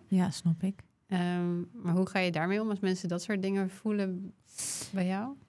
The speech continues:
Speaker 1: Nee, ik begrijp dat wel. Ik heb ook niet altijd behoefte om, eh, te delen in een groep. Ik kan ook best wel introvert zijn. Ik heb al, ik heb voor mijn gevoel al best wel plekken waar ik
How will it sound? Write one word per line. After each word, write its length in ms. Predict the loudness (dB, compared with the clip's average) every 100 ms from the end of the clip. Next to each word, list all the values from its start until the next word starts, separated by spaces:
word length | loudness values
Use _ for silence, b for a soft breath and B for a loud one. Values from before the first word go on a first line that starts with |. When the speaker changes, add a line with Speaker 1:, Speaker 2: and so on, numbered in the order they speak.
| _
Speaker 1:
Nee, 220 | 6 6
ik 100 | 6
begrijp 380 | 4 4 4 4
dat 180 | 2 4
wel. 380 | 6 6 6 4
Ik 140 | 2
heb 120 | 2
ook 160 | 2 4
niet 240 | 6 4 4
altijd 580 | 4 4 4 4 4
behoefte 680 | 6 8 8 4 2 2 2 2
om, 380 | 2 4 4 4
eh, 280 | 2 4 4
te 260 | 2 2
delen 640 | 6 8 8 8 6 6 6
in 160 | 8
een 100 | 8
groep. 400 | 6 4 4 4
Ik 140 | -2 2
kan 180 | 2
ook 180 | 4 2
best 220 | 4 2
wel 100 | 2
introvert 600 | 4 4 4 2 2 2
zijn. 340 | 2 4 6 4
Ik 120 | 4
heb 180 | 2 4
al, 320 | 4 4 0 -6
ik 120 | -2 4
heb 160 | 4
voor 180 | 6 4
mijn 120 | 4
gevoel 320 | 2 -2 0
al 80 | 0
best 220 | 0 2
wel 200 | 2 -2 -2
plekken 380 | 2 2 4 4
waar 260 | 4 4 4
ik 340 | 0 0 -6